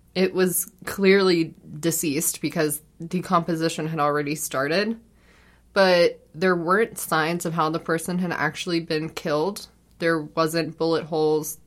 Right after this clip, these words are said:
There wasn't stab wounds. There wasn't sort of any visible injuries on the body that would have led police to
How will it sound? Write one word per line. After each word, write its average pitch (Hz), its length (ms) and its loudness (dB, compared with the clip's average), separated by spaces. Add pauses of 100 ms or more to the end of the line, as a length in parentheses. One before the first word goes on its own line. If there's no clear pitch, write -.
There 165 120 -2
wasn't 156 360 -4
stab 147 400 0
wounds. 151 500 -4
There 160 140 -2
wasn't 160 320 -2
sort 156 160 -4
of 151 140 -6 (580)
any 175 380 2
visible 165 500 2
injuries 156 500 -2
on 151 140 -2
the 156 100 -4
body 147 440 0
that 139 140 -4
would 147 120 -4
have 151 120 -6
led 147 200 -2
police 147 360 -6
to 147 380 -4